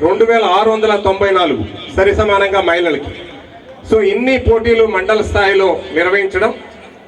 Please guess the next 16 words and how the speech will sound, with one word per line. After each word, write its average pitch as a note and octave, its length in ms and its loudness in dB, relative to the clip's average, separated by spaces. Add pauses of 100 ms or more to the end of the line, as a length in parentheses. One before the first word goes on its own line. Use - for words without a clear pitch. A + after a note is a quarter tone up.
(220)
మీ G3 100 2
అందరికీ A3 340 0
తెలుసు. G#3+ 520 0
ఐదు A3 300 0
టోర్నమెంట్స్ G#3+ 680 -2 (140)
మనం F3+ 300 -2
నిర్వహిస్తున్నాం. F3+ 680 -2 (1000)
క్రికెట్, G#3+ 460 -4 (680)
బ్యాడ్మింటన్, G#3+ 600 -2 (560)
కబడ్డీ, G#3+ 380 0 (680)
ఖోఖో G#3+ 500 0 (180)
మరియు G3 260 2
వాలీబాల్. E3 460 0 (480)
ఈ F#3 80 0
ఐదు G#3+ 360 -2
అంశాలలో A3 760 0